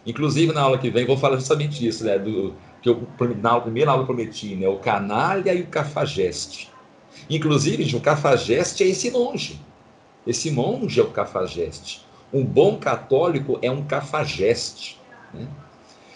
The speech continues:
É, o, e o canalha é o puritano. Esse é o canalha, sabe? É o que engana, é o que passa uma boa imagem de bom moço, né? Pra poder pegar as mocinhas das famílias, engana os pais, né?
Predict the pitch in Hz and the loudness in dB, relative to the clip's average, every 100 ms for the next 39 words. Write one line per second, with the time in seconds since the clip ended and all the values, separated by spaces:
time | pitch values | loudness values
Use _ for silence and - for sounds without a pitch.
0 | 117 - 113 123 120 117 113 110 107 120 | -14 4 8 10 10 8 6 2 0 2
1 | 120 113 107 104 101 131 156 151 180 127 | 4 4 4 0 0 0 -2 0 0 0
2 | 110 113 160 208 143 104 - 120 123 131 | 0 0 2 0 2 0 2 0 2 -2
3 | 143 - 98 82 76 73 73 - - _ | -8 -4 -4 -4 -10 -14 -16 -20 -20 _
4 | _ - - _ 101 151 - 143 139 - | _ -20 -20 _ 0 0 2 0 0 -2
5 | 120 98 92 95 82 82 - - - - | -2 -2 -4 -4 -6 -10 -16 -20 -20 -20
6 | - 117 104 113 113 - 139 135 120 98 | -6 -2 4 6 6 0 -8 -4 -4 0
7 | 110 110 98 80 80 82 95 123 120 120 | 0 0 -4 -6 -4 -2 -2 -4 -2 -2
8 | - 120 101 80 139 143 117 92 92 95 | -2 -2 -4 2 2 2 -2 -2 -4 -4
9 | 92 90 90 107 92 90 92 - - - | -6 -8 0 2 2 -2 -4 -6 -10 -12
10 | 92 - - 95 107 - - - - 120 | -16 -18 -12 -10 -10 -12 -20 -20 -2 0
11 | - 117 117 123 110 117 113 110 107 - | 2 2 4 4 4 2 0 -4 -4 -6
12 | - 143 107 90 101 - 104 92 117 113 | -8 -6 -6 -2 -2 -2 -4 -4 -6 -6
13 | 87 82 104 101 104 98 - - 113 127 | -8 -6 -4 -2 -2 -2 -6 -2 0 0
14 | 113 90 82 80 95 | -2 -4 -8 -10 -12